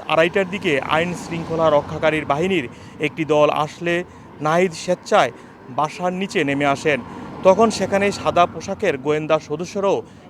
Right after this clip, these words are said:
ছিল বলেও জানান তিনি। বিষয়টি তাৎক্ষণিকভাবে নাহিদ ইসলামের পরিবারকে তার ওই বন্ধু জানিয়েছিলেন। পরে পরিবারের পক্ষ থেকে কোথায় আছে সেটি জানার চেষ্টা করা হচ্ছে।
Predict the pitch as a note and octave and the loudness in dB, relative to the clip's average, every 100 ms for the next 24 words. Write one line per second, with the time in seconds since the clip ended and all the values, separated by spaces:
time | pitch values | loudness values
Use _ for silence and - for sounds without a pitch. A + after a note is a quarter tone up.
0 | - - F3+ F#3+ G#3 A3 D3+ C3 C#3 C#3 | -14 -4 2 4 6 6 4 2 0 0
1 | C3+ C#3 C3 - - - - - _ - | -2 -6 -6 -8 -20 -20 -20 -20 _ -20
2 | - C3 G3 A3 A3 A3+ A3+ A3 - - | -14 -4 -2 -2 -2 -2 -6 -8 -20 -4
3 | E3+ E3+ - G#3 G#3+ F#3 F#3+ G#3+ G#3 D#3 | 0 0 0 -2 -2 -2 4 6 8 4
4 | D3 E3+ E3 F3 - F3+ F3+ F3+ E3+ D#3+ | 0 -4 -8 -10 0 0 2 -2 -2 -4
5 | E3 F#3 F#3+ F#3+ B2 - - - - D#3+ | 0 0 0 -4 -4 -8 -20 -20 -6 0
6 | E3 E3+ E3 E3 C#3+ F3+ F#3+ F#3+ C#3+ C3 | 2 2 2 -2 0 -2 0 2 2 2
7 | C#3+ C#3 D3+ C#3 - - - - F#3 G#3 | 0 -2 0 0 0 -12 -20 2 6 6
8 | G#3 F3 E3 F3+ F3+ - F#3+ G#3+ G#3 A3 | 6 2 4 4 2 2 2 2 0 2
9 | C#3+ - - - - G3 G3 G#3 F3 E3+ | 0 -2 -14 -10 0 0 4 4 4 2
10 | A3+ D#3 A#2+ E3 E3 F3 F3+ - - - | 4 2 2 -4 -2 -4 -6 -10 -6 2
11 | E3 F#3+ E3+ E3 D3+ E3+ D3+ D3+ D3 C#3 | 4 6 4 0 -2 0 4 4 2 -2
12 | - D3+ | 0 0